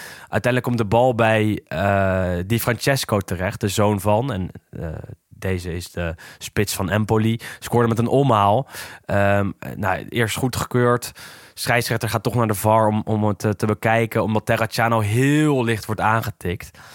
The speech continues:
Eh, maar ja, weer was het in het vijf meter gebied. Dus weer denk ik dan, ja, dat is dan terecht. Ehm, en uiteindelijk werd het dus geen nul één, maar, eh, een stukje later één nul. Door een doelpunt van Nico Gonzalez, die dit jaar ook super wisselvallig is.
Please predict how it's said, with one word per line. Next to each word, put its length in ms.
Eh, 320
maar 200
ja, 180
weer 300
was 140
het 100
in 60
het 100
vijf 220
meter 320
gebied. 240
Dus 160
weer 300
denk 220
ik 160
dan, 180
ja, 140
dat 140
is 100
dan 140
terecht. 500
Ehm, 600
en 140
uiteindelijk 340
werd 120
het 80
dus 140
geen 220
nul 260
één, 300
maar, 360
eh, 440
een 80
stukje 300
later 380
één 260
nul. 380
Door 140
een 80
doelpunt 260
van 180
Nico 300
Gonzalez, 720
die 140
dit 140
jaar 120
ook 140
super 280
wisselvallig 640
is. 220